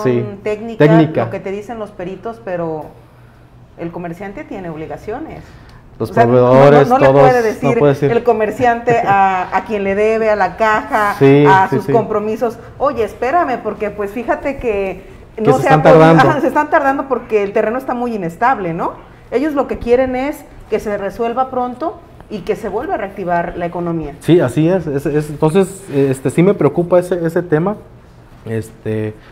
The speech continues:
Speaker 1: yo sé que es tema federal, yo, pero sí, sí me preocupa por, por la situación, pues, que están viviendo ahorita los comerciantes, y más en la cabecera municipal.
Speaker 2: Sí.
Speaker 1: Inclusive, por ahí com-, eh,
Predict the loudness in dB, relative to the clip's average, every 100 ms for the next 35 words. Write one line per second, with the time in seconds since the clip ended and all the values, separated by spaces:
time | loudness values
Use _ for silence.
0 | -6 0 0 4 2 2 -4 0 0 0
1 | -2 0 0 -2 -4 -18 -20 -20 -20 -8
2 | -6 -4 -2 0 0 -2 -6 -10 -8 -8
3 | -6 -8 -8 -6 -6 -6 -8 -8 -14 -16
4 | -10 -4 -2 -2 -2 -4 -8 -14 -20 -20
5 | -16 -8 -2 0 2 2 2 2 2 0
6 | -4 -2 -2 -2 -2 -4 -4 -6 -6 -6
7 | -8 -6 -8 -8 -6 -6 -6 -8 -6 -6
8 | -4 -4 -4 -8 -10 -10 -8 -8 -10 -20
9 | -20 -20 -14 -8 -4 -2 0 4 6 4
10 | 0 -4 0 4 2 2 -2 -4 -4 -2
11 | 0 0 -2 -4